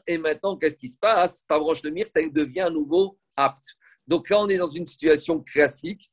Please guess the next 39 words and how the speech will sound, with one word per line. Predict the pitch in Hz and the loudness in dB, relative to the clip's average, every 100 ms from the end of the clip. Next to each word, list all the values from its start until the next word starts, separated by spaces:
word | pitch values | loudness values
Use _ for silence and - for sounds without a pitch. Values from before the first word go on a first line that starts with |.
| - _ - | -20 _ -10
des | 139 180 170 151 | 4 8 8 6
niré, | 156 180 190 185 151 151 156 170 208 _ _ | -4 -4 0 0 0 0 -2 -2 -8 _ _
vénitré | 135 143 214 185 156 - 143 160 214 | -6 2 2 2 -4 -4 0 4 4
ou | 302 277 - | 4 2 0
éniré. | 196 254 214 190 190 _ _ - | -2 0 -2 -4 -6 _ _ 2
Or, | 175 | 4
à | |
la | 196 190 | 6 4
base, | 185 170 127 | 4 2 -2
c'était | - 143 131 - | -14 -12 -10 -8
apte. | 127 - _ _ _ _ _ - | -8 -10 _ _ _ _ _ -12
Ah, | 156 170 - | -6 -6 -6
puisque | 185 - 170 | -14 -4 -2
veille | 160 175 | -2 -2
de | 165 | 0
Yom | - 160 | -2 0
Tov, | 170 151 | -2 -2
ma | 151 | -2
branche | 147 143 | -2 -2
de | 151 | -4
myrte, | 156 107 123 | -6 -8 -6
elle | 123 | -4
était | 123 123 | -6 -10
très | - 120 | -10 -6
bien. | 110 151 - _ _ _ _ - | -4 -6 -8 _ _ _ _ 4
Pendant | 269 311 294 269 | 6 8 6 2
la | 254 233 | 0 -2
nuit | 226 | -4
de | 170 | -4
Yom | 190 175 | -4 -4
Tov, | 175 175 170 147 | 0 2 2 0
ma | 165 | -6
branche | 156 160 | -4 -6
de | 143 | -6
myrte, | 160 156 - | -8 -8 -6
elle | 151 | -4
est | 147 | -2
devenue | 147 151 - | -4 -6 -6
inapte, | 165 156 139 | -2 0 0